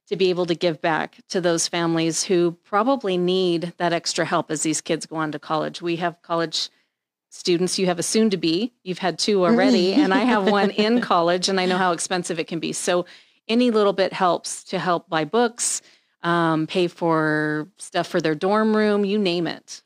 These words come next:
Speaker 1: So it comes in quite handy. So
Speaker 2: So, uh,
Speaker 1: excited.
Speaker 2: uh, uh, it's, it's very exciting. So we, you've taken this vision, this,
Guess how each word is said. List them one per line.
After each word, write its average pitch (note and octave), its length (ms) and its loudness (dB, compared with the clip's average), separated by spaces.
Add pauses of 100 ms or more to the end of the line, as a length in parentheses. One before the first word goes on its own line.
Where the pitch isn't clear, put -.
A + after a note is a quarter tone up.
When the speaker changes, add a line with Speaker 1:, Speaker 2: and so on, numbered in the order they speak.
Speaker 1:
So D#3 480 -6
it D3+ 80 -12
comes E3 300 -6
in D#3+ 100 -6
quite D#3+ 240 -8
handy. - 480 -18 (100)
So - 160 -16
Speaker 2:
So, F4+ 140 2
uh, - 40 -2 (100)
Speaker 1:
excited. - 360 -6
Speaker 2:
uh, - 60 -4 (100)
uh, B3 160 -2
it's, C#4+ 300 0
it's - 160 -2
very G3+ 300 2
exciting. - 500 -6
So G#3 260 2
we, A3+ 220 2
you've C4+ 440 2
taken A3 480 0
this F#3 200 0
vision, E3+ 600 -2 (280)
this, F3 520 -2